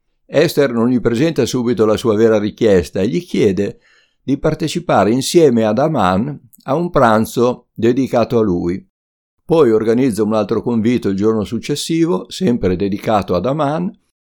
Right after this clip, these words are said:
il quale crede che quegli onori siano veramente rivolti a lui, invece questa era un'astuzia di Esther.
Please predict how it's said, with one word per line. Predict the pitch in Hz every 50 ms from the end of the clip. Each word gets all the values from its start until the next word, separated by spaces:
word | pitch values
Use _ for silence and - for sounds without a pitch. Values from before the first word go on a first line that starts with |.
| _ _ _
il | - 226 160
quale | - - 214 185 175 180 180
crede | - 160 170 - 143 123 110 117 117
che | 123 117
quegli | 113 - 156 147 143 143
onori | 139 139 147 160 160 147 127 110 104 107 110
siano | - 139 143 143 139
veramente | 120 135 127 120 120 139 160 156 - 135
rivolti | 107 110 107 120 127 127 - -
a | 110 101
lui, | 120 147 165 151 110 98 87 80 90
invece | 98 101 120 147 143 - 117 98
questa | - 120 123 120 - 123
era | 101 95 104
un'astuzia | 101 101 98 - - - 135 131 - - 113 95
di | 92 98
Esther. | 110 131 143 120 - - - - 82 78 -